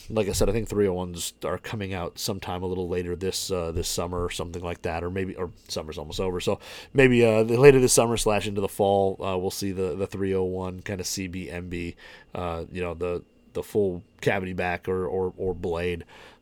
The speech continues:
um, coming out from them as well. So a lot of options. Uh,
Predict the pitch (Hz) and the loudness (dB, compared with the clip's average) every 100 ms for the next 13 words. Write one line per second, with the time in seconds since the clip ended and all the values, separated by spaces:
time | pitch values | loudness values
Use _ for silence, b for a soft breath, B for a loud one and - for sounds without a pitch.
0 | - 90 85 87 113 98 90 85 98 90 | -8 -6 -6 -4 -4 -2 -2 -2 -4 -6
1 | 85 85 92 82 87 - 95 90 90 117 | -6 -6 -2 -2 -2 0 0 0 2 6
2 | 127 117 104 107 - 107 98 - B B | 6 6 0 -2 -2 -4 -4 -10 B B
3 | B B 92 95 87 | B B -4 -2 -2